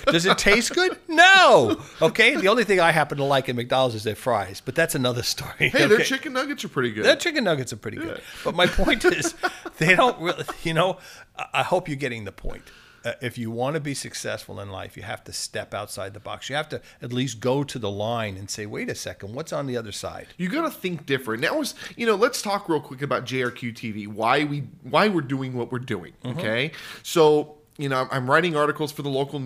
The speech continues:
Speaker 1: newspapers, and I've got my media, and I'm on the radio and all these things, and I'm kinda married to these companies,
Speaker 2: Mm-hmm.
Speaker 1: right? What happens if the radio goes bye-bye? What happens if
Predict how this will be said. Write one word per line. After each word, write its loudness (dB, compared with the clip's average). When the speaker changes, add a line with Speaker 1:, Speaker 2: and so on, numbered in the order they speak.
Speaker 1:
newspapers, -2
and -10
I've -12
got 0
my -4
media, -4
and -4
I'm -8
on -8
the -6
radio -2
and -6
all -4
these -10
things, -10
and -4
I'm -4
kinda -6
married -4
to -8
these -8
companies, -14
Speaker 2:
Mm-hmm. -14
Speaker 1:
right? -4
What -4
happens -6
if -8
the -6
radio -2
goes -6
bye-bye? -8
What -4
happens -8
if -2